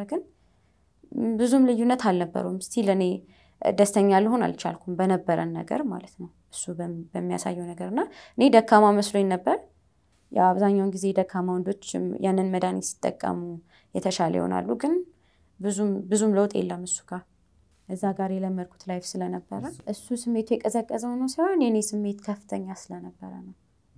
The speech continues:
ልዩነቱ እሱ ጋር ነው። ያው እኩል ደስተኛ ለመሆን ያንተም የሱም እኩል መሆን አለበት። ግን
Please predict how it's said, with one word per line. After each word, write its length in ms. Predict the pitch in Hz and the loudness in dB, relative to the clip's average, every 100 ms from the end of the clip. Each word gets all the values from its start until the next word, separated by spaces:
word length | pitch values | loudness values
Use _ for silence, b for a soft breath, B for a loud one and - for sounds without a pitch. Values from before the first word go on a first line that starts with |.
| - _ _ _ _ - | -20 _ _ _ _ -6
ልዩነቱ 460 | 185 190 202 202 247 | -4 -2 -2 -2 -4
እሱ 140 | - 202 | -6 -4
ጋር 160 | 190 | -4
ነው። 140 | 190 180 _ _ _ _ _ - - 214 | -4 -8 _ _ _ _ _ -12 -4 -2
ያው 240 | 196 190 196 196 214 - | -2 -2 -6 -8 -8 -4
እኩል 340 | 190 - 220 202 | -4 -4 -6 -2
ደስተኛ 380 | 202 202 208 214 208 | 0 2 0 0 0
ለመሆን 520 | 202 208 214 240 285 254 196 180 _ _ - _ _ _ _ _ - | 0 0 0 0 2 2 0 -8 _ _ -20 _ _ _ _ _ -10
ያንተም 420 | 202 185 190 214 | -4 -2 0 0
የሱም 280 | 208 208 214 | 0 -2 -4
እኩል 240 | 202 202 202 | -4 -2 0
መሆን 220 | 196 226 | 2 2
አለበት። 440 | 190 185 190 269 - | 0 -2 -4 -4 -4
ግን 160 | 247 | -6